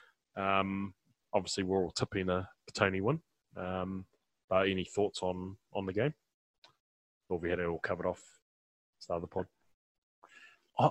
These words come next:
Speaker 2: I thought, yeah, like, I think our boys get up, and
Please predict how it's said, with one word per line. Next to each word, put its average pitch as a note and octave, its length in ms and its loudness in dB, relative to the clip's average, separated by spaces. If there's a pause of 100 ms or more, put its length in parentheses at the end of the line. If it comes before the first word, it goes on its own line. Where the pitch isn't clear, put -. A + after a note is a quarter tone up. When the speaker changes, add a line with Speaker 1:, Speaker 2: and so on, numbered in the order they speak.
(160)
Speaker 2:
I C#3+ 40 12
thought, F3 240 8
yeah, D#3 340 10
like, C#3+ 280 8 (100)
I D3 80 8
think E3 240 8
our D#3 100 12
boys D3+ 280 10
get D3 140 8
up, E3 280 12 (240)
and C#3+ 460 4